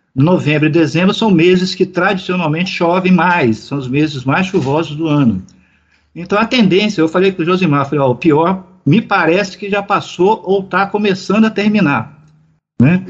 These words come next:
Com essa sucessão de frentes, já tem uma outra frente agora pra essa semana,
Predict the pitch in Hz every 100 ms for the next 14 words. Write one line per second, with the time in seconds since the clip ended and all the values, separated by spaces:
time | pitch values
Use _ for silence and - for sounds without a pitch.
0 | 180 143 131 135 143 147 139 151 165 143
1 | - 143 139 160 185 147 151 135 156 143
2 | 139 202 202 185 151 160 135 131 135 135
3 | 131 123 139 123 139 180 185 185